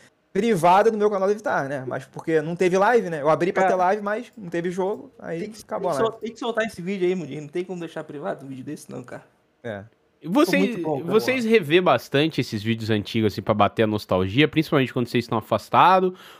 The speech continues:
Speaker 3: ou vocês não consomem nem os conteúdos próprios hoje em dia, assim? Como é que é a
Speaker 1: Eu
Speaker 3: relação
Speaker 1: vejo.
Speaker 3: de vocês com o passado?
Speaker 2: Eu vejo também.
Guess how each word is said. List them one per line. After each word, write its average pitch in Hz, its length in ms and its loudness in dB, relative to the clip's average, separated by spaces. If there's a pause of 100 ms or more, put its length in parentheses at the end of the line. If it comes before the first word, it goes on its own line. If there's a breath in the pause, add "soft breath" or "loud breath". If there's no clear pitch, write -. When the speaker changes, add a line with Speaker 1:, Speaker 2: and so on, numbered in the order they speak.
Speaker 3:
ou 147 140 4
vocês 147 500 4
não 139 140 2
consomem 139 500 2
nem 160 140 8
os 190 120 2
conteúdos 170 400 2
próprios 120 420 2
hoje 120 140 2
em 113 100 0
dia, 104 220 -2
assim? 92 360 -14 (540 soft breath)
Como 156 160 2
é 180 40 6
que 180 100 0
é 165 40 6
a - 20 4
Speaker 1:
Eu - 20 2
Speaker 3:
relação 151 340 4
Speaker 1:
vejo. 143 40 4
Speaker 3:
de 131 60 -2
vocês 127 400 2
com 131 100 -2
o 120 40 -2
passado? 101 600 0 (540)
Speaker 2:
Eu 165 160 0
vejo 156 340 -2
também. - 200 -14